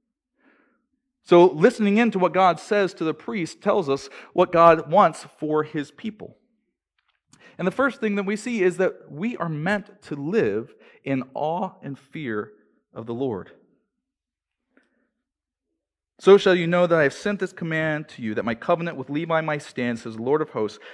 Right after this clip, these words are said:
My covenant with him was one of life and peace, and I gave them to him.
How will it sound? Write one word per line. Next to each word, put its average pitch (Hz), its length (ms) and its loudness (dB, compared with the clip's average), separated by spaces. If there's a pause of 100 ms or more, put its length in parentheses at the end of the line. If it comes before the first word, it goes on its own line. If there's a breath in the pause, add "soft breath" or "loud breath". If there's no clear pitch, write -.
My 131 120 4
covenant 208 420 4
with 170 180 2
him 196 220 0
was 131 160 -2
one 151 180 -2
of 113 180 -4
life 156 460 2
and 113 180 -8
peace, - 480 -12 (440)
and 110 100 -8
I 107 40 -2
gave 143 260 0
them 139 140 -6
to 120 120 -8
him. 101 320 -12